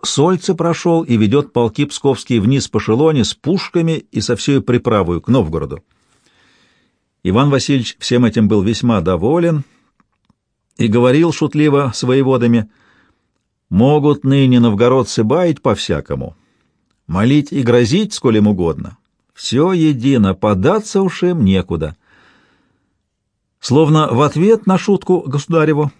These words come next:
декабря четвертого владыка Феофил все с теми же послами, с которыми ранее бывал, прибыл к Троице на Поозерье.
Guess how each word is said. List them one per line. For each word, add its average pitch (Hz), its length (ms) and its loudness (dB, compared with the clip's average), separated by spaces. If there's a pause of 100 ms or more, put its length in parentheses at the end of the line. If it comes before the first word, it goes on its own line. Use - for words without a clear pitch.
(140)
декабря 135 460 0
четвертого 135 600 0
владыка 113 400 0
Феофил 120 540 0
все - 180 -4
с 107 80 -8
теми 107 240 2
же 92 140 -2
послами, 110 580 -2 (460)
с - 80 -20
которыми 104 340 2
ранее 139 360 2
бывал, 95 340 0
прибыл 160 400 0
к - 80 -20
Троице 131 600 0
на 110 140 2
Поозерье. 90 640 -2